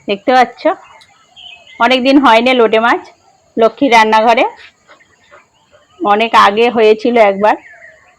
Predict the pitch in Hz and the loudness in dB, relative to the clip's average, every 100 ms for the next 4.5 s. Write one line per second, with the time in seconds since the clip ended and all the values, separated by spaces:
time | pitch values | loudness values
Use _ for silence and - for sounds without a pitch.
0 | - - - 185 208 247 233 247 233 214 | -14 -8 0 2 2 0 -4 -4 -2 0
1 | 214 220 226 220 220 220 208 - 226 220 | 2 2 2 0 0 -4 -4 -2 0 2
2 | 226 196 208 381 _ _ _ _ _ - | 2 0 0 -8 _ _ _ _ _ -4
3 | 190 190 190 - 214 220 214 196 220 - | 0 0 0 -4 0 0 -2 -8 -6 -4
4 | 269 247 214 - 254 | -2 0 -2 -4 -4